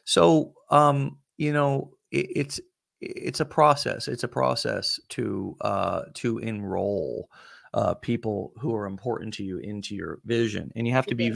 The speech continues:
Speaker 1: very, very, very, um, picky and choosy about who you're going to try to,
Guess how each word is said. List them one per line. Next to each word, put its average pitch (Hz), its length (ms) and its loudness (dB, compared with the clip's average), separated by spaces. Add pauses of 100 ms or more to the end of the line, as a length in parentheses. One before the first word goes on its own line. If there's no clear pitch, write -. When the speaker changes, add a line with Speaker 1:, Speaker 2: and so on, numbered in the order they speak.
Speaker 1:
very, 147 520 6
very, 123 960 2
very, 107 840 0
um, 90 480 2 (200)
picky 127 420 4
and 107 140 4
choosy 113 460 4
about 98 340 4 (500)
who 131 240 4
you're 127 240 0
going 110 320 -2
to 107 100 -12
try 107 240 0
to, 104 260 -4